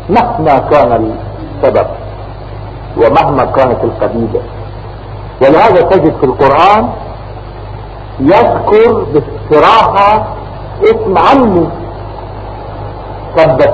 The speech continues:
يدا أبي لهب وتب، أبي لهب عم النبي.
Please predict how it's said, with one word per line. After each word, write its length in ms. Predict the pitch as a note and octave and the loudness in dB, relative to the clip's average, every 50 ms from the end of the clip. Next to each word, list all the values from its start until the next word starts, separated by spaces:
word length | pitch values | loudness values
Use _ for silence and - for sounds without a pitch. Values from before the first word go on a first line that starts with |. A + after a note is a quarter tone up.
| - D3+ | 2 4
يدا 460 | E3 D#3+ C#3 D3+ D3 D3 D3 C#3+ C#3+ | 4 4 6 6 6 6 6 4 2
أبي 220 | C3+ C3+ C#3 C3 | 2 2 2 4
لهب 340 | C3 D3+ D#3+ D3+ D3 C#3+ C#3+ | 4 4 4 4 4 2 2
وتب، 480 | C3+ B2+ B2 B2+ B2 B2 F3+ G3+ A3+ - - - | 2 2 4 2 2 4 4 2 4 4 2 0
أبي 220 | B2+ B2+ B2 B2 | 0 0 0 0
لهب 340 | A#2+ B2 A#2 C#3 E3 G#3 - - - - - - - - - - - - | 2 2 4 4 4 4 4 2 -2 -4 -8 -10 -10 -10 -10 -6 0 2
عم 280 | - - C4 C#4 A#3+ | 4 4 4 4 2
النبي. 360 | G#3 F#3 F3+ F3+ E3 E3 - | 2 2 2 2 2 0 -2